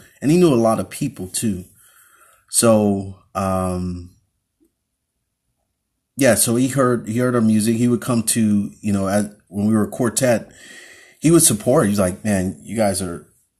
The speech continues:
you guys can pull this off. You can do this." So he connected us. The group, we end up breaking up. The group ended up breaking up for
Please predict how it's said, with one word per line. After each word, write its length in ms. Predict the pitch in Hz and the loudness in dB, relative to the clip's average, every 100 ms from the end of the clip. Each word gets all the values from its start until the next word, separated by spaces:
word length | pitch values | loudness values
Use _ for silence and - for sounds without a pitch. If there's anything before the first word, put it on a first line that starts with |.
| _ | _
you 120 | 92 | -2
guys 220 | 120 92 | 0 0
can 140 | - 92 | -2 -6
pull 220 | 113 95 | -4 -4
this 180 | 90 123 | -2 0
off. 480 | 113 95 - - _ | 2 0 -4 -12 _
You 100 | - | -10
can 120 | 107 95 | -6 -2
do 160 | 120 | 0
this." 340 | 104 90 - - | -2 -6 -10 -8
So 420 | - 113 101 98 | -4 0 0 0
he 260 | 92 123 143 | -4 -4 -6
connected 540 | - 104 101 98 101 | -2 0 0 -2 -4
us. 520 | 98 92 95 - - - _ _ _ - _ _ _ _ _ | -2 -2 -2 -4 -6 -14 _ _ _ -20 _ _ _ _ _
The 140 | - 101 | -6 -4
group, 480 | 92 123 202 202 - _ _ _ _ _ - | 0 2 4 2 -4 _ _ _ _ _ -4
we 160 | 131 | 2
end 140 | 160 143 | 4 4
up 280 | 117 - - | 2 -2 -6
breaking 400 | 107 117 110 98 | -2 0 0 -6
up. 320 | - _ - | -8 _ -14
The 60 | 101 | -6
group 320 | 110 127 - | -2 -2 -2
ended 240 | 117 101 | -2 -2
up 120 | - | -6
breaking 300 | - 98 92 | -6 -6 -4
up 140 | 92 90 | -4 -6
for 440 | - 90 87 90 | -6 -6 -6 -8